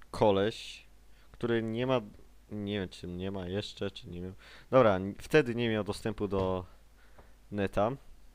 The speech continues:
O-, s-, od dzisiaj już są komentarze pousuwane, oczywiście, nie? Nie ma do-, ale dobra, nieważne. No i ja byłem sobie w tej mniejszości, byłem jeden, dopiero później jakoś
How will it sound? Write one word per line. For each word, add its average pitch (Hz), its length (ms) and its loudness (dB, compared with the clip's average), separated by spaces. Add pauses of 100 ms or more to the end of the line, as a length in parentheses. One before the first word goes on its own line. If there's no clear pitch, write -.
(1400)
O-, 120 180 4
s-, 117 120 -4
od 120 280 0
dzisiaj 113 320 0
już 113 160 -2
są 107 160 -4
komentarze 104 460 -2
pousuwane, 101 480 -4
oczywiście, - 500 -10
nie? 85 100 -12 (1800)
Nie 113 140 2
ma 101 120 4
do-, 104 380 0
ale 139 320 4 (360)
dobra, 101 300 4
nieważne. 92 340 -2 (1000)
No 92 200 -6 (180)
i 123 460 -6 (540)
ja 117 200 0
byłem 139 200 -2
sobie 123 200 -6
w - 60 -12
tej 120 180 -6
mniejszości, 104 880 -4
byłem 92 440 -6
jeden, 92 540 -2
dopiero 90 280 -8
później 87 500 -6
jakoś - 560 -8